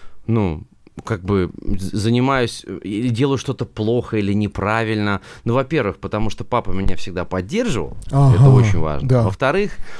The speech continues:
Speaker 1: а, во-вторых, а, это то, что все-таки музыка была совершенно разная. Совершенно разных два стиля, направления. А, но для папы, вот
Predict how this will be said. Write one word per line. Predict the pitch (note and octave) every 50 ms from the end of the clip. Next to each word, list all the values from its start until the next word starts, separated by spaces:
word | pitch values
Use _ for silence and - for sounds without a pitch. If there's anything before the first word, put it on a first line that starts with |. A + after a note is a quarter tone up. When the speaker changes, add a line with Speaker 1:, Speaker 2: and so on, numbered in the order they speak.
| - - - - -
Speaker 1:
а, | G#2 G#2 G#2+ G#2+ G2+ G2+
во-вторых, | G2+ A2 - - - - - F#3+ - - - - -
а, | - A#2+ A#2+ A#2 A2+ A2 G#2+ G#2 G2+ D#2
это | A#2+ B2+ - B2+
то, | - - D#3
что | C#3+ - - C#3+ - -
все-таки | - - D3+ - - C#3+
музыка | C#3+ F3+ F#3+ C#3 C3 - A#2
была | G#2 A2 B2 A#2+
совершенно | - - G#2+ - - B2 A#2 A2+
разная. | A2 A2 G2+ F2 D2 D2 C#2
Совершенно | - - A#2 A#2 A2 - - D3+ C3 A#2+ A2+
разных | A2 A#2+ B2 A#2 G#2 G#2 G2 F#2+
два | F#2 G2 G#2 G#2+ G2
стиля, | - - - - F#3+ G3+ E3 C#3 A2+ F#2 - - -
направления. | - - E2+ G2+ G2+ G2+ A2 A2+ A2+ A#2 B2+ D3 E3 E3+ D#3+ D3 C#3 B2 A2+ G#2+ - - - - - - - - - - - - -
А, | - - A2+ A2+ A2+ G#2+
но | A2 B2 D3 D3
для | B2 A#2 B2+ C3+
папы, | C3 - - G2+ - - - - C#3+ G2+ E2 D2 - - _ _ _ - - - - -
вот | E2 F#2 F#2+ G#2+ G#2 G#2 -